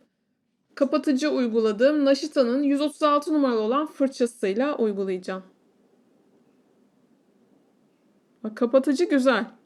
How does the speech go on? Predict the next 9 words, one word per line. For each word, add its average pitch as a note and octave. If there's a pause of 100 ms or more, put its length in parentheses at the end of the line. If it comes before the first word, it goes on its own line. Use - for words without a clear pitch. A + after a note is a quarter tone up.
(720)
Bakın, B3
kapatıcı C#4+
için C4 (340)
hiçbir C#4
şey C#4
söyleyemem. C4 (400)
İlk C#4+
andan C4+
itibaren A#3+